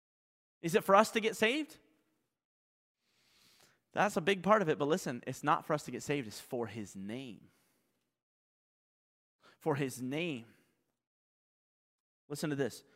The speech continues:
First John chapter two and verse twelve. First John two twelve, listen, "I write unto you, little children, because your sins are forgiven you for his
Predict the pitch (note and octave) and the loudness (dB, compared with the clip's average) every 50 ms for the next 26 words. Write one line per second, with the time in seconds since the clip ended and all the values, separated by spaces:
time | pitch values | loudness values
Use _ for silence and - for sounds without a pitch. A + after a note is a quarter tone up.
0 | _ _ _ - E3 D#3 - - D#3+ D3+ D3+ - D#3+ - - B2+ - D#3+ D3 C#3 | _ _ _ -2 -2 0 2 2 0 0 0 -2 -2 -4 -4 -4 -2 -2 -2 -2
1 | B2+ B2+ B2 - - C#3 A#2 G2+ G2+ - - _ _ _ _ _ _ _ _ _ | -2 -4 -6 -4 -2 -2 -2 -2 -4 -10 -20 _ _ _ _ _ _ _ _ _
2 | _ _ - _ - - F3 E3+ - G3+ F#3 F3 E3 - F#3+ F#3 - - E3 C#3 | _ _ -20 _ -2 0 0 0 2 2 0 0 0 0 0 0 4 4 4 4
3 | B2 C#3 D#3+ E3 - D#3+ B2+ - - - - - - - D3+ D#3 D#3+ D#3 D3+ D3+ | 4 4 2 2 2 0 -4 -6 -8 -14 -16 -8 4 8 8 10 10 8 6 8
4 | D#3+ E3 F#3 A3 A3+ A3+ A3 G3+ - - G#3 G3 F3+ F3+ F#3+ F3+ F3+ E3+ - - | 8 10 10 10 8 6 4 4 2 0 0 4 6 6 6 6 4 4 4 4
5 | F#3+ F3 D3 D3 C3+ - - - - - - - F#3+ F3+ - - - G#3 A3 A#3+ | 4 4 4 2 0 -2 -8 -16 -20 -4 2 2 2 2 4 6 10 10 10 10
6 | G3 D#3+ G3+ F#3 D#3 - - - - B3 C4+ D#4 E4+ E4+ D#4 A#3 - - A#3 C4+ | 8 8 6 6 6 4 2 6 8 10 10 10 10 8 6 8 12 12 12 12
7 | C#4 C4+ B3+ - - A#3+ G#3+ D3+ G3+ D4 C#4 G3+ A3 G3 E3+ C#3 B2 G#2+ G2+ F#2+ | 12 12 10 10 6 4 6 8 8 8 10 8 8 6 4 2 0 -2 -4 -6
8 | F#2+ G2 - - _ _ _ _ _ _ _ _ _ _ _ _ _ _ _ _ | -10 -14 -18 -20 _ _ _ _ _ _ _ _ _ _ _ _ _ _ _ _
9 | _ _ _ _ _ _ _ _ - - - D3+ C3+ B2+ A#2+ - - E3+ E3+ E3+ | _ _ _ _ _ _ _ _ -16 -6 -2 -2 0 0 -2 -2 0 2 2 4
10 | F3 F3+ F3+ F3+ F#3 F3 - - - | 4 2 0 -2 -6 -10 -14 -16 -18